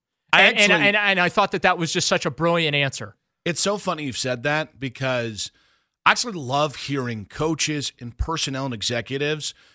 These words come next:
Speaker 1: talking about the self-scouting that goes into a season.
Speaker 2: Right.
Speaker 1: And it's actually, Kevin is so insightful with stuff like that. You know, um, Andrew today called him, like, the, he's one of the best people we have. You know, he's, or he's like the Bell Star, he's the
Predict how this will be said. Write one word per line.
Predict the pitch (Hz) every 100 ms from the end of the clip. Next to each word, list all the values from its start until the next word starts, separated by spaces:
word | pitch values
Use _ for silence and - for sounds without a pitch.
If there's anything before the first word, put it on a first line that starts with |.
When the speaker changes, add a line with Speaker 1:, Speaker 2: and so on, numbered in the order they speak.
| _ -
Speaker 1:
talking | 156 160 156
about | 143 139
the | 123
self-scouting | - 143 147 - 131 131 135
that | 135 107
goes | 131 127
into | 127 117
a |
season. | - 120 123 131 175 190 -
Speaker 2:
Right. | 107 - _ _
Speaker 1:
And | 180
it's | 185 - -
actually, | 180 214 - 156
Kevin | - - 202 220 175
is | 143
so | - - 180 190
insightful | 165 135 - 127 135 170 165
with | 165
stuff | - 160 -
like | 160 143
that. | 165 180 - _ _ _ 170
You | 175
know, | 160 143
um, | 123 139 139 127 113 104 _
Andrew | 170 185 151
today | 135
called | 117 147 131
him, |
like, | 127 110 95
the, | 135 160 143
he's | 131
one | 131 131
of |
the | 123
best | 131 -
people | 135 120 123
we | 123
have. | 113 98 - -
You | 139
know, | 151
he's, | 151
or | 156 160 165 151
he's | 165 135
like | 156
the | 147 143
Bell | 170 170
Star, | - 160
he's | 147 143
the | 131